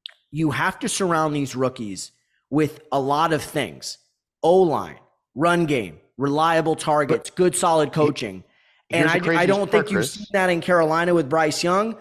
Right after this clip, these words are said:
Speaker 1: You're definitely seeing it in Houston right now. A once dysfunctional franchise, now looking like they're a team on the rise.
Speaker 2: Here's the craziest part. They don't have a great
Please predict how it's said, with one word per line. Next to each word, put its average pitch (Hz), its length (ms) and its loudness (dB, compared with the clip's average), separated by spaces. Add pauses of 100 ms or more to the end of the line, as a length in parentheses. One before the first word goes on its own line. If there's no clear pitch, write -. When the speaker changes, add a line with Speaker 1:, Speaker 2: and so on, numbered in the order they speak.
(200)
Speaker 1:
You're 151 140 -2
definitely 170 460 0
seeing 160 320 -2
it 143 100 -2
in 135 120 -8
Houston 131 400 -6
right 117 200 -4
now. 117 320 -2
A 135 100 2
once 165 380 -2
dysfunctional 175 640 -2
franchise, 185 580 0 (240)
now 160 240 0
looking 180 380 0
like 135 560 -4
they're 160 120 2
a 156 60 0
team 156 240 -4
on 135 140 -2
the 123 80 -2
rise. 101 480 -4 (540)
Speaker 2:
Here's 151 240 -4
the 143 40 -12
craziest 123 460 -2
part. 98 400 -2
They 117 140 -2
don't 135 260 -2
have 113 160 -4
a 98 60 -6
great 90 320 -8